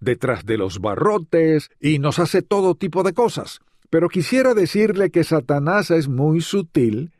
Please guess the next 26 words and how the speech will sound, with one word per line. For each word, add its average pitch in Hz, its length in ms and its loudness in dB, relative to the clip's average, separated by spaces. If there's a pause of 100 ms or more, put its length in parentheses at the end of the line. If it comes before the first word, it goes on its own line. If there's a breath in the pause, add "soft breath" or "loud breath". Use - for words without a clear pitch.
(160)
envía 165 460 0
persecución 160 1120 0
en 135 400 -2
todo 208 400 2
tipo 143 400 0
de 120 80 0
formas 160 640 0
y 127 140 2
no 143 180 -2
siempre 139 480 0
pone 120 480 -2
a 135 80 -2
personas 147 560 -2
detrás 135 420 0
de 127 100 0
barrotes 160 640 0 (160)
para 120 220 -2
perseguirlas. 156 880 -2 (300)
Él 240 340 2
sabe 190 560 0
cómo 175 520 2
llegar 156 440 2
a 156 100 2
nosotros 143 680 0
de 113 120 0
formas 156 680 0